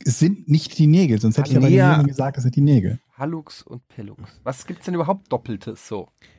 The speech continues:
Speaker 2: Und, und ich hatte ja
Speaker 1: Ja.
Speaker 2: auch schon die Frage gestellt, ob daraus die Nägel entstehen, ne? Ob die wichtig sind für die Nagelentstehung.
Speaker 3: Wir hatten Augen.
Speaker 1: Ja, und ich habe gesagt, nee, das
Speaker 2: Hm.
Speaker 1: wäre irreführend, würde ich sagen, ja.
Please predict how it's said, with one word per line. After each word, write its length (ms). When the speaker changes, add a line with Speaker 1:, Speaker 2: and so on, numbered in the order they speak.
Speaker 2:
Und, 300
und 240
ich 140
hatte 160
ja 120
Speaker 1:
Ja. 40
Speaker 2:
auch 180
schon 160
die 80
Frage 320
gestellt, 380
ob 160
daraus 340
die 140
Nägel 340
entstehen, 560
ne? 220
Ob 100
die 160
wichtig 320
sind 160
für 100
die 120
Nagelentstehung. 880
Speaker 3:
Wir 100
hatten 220
Augen. 340
Speaker 1:
Ja, 60
und 100
ich 140
habe 160
gesagt, 420
nee, 400
das 280
Speaker 2:
Hm. 60
Speaker 1:
wäre 220
irreführend, 840
würde 140
ich 100
sagen, 260
ja. 400